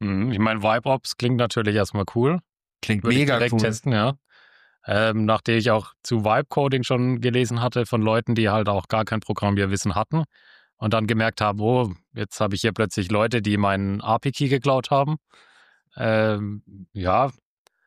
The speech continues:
Speaker 1: kann dir natürlich mit Vibe-Ops auch gut passieren, ne? Dass dein Backend plötzlich dein api-Key zurückgibt oder so. Ähm,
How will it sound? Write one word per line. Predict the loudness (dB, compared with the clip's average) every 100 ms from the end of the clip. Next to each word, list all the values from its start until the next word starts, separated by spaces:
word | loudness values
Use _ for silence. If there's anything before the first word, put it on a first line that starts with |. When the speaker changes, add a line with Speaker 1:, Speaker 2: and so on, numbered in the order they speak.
| _ -6
Speaker 1:
kann | 0
dir | 0
natürlich | 2 2 2
mit | 2
Vibe-Ops | 0 2 -2 0
auch | 0
gut | 0 0
passieren, | -2 0 0
ne? | 2
Dass | 2 0
dein | 0 0
Backend | 0 -2 -2
plötzlich | 0 -2 -2
dein | -2 -2
api-Key | -2 -2 -4 -4
zurückgibt | -2 -2 -2 -2 0
oder | 0 2
so. | 0 0 -4
Ähm, | -6 -4 -4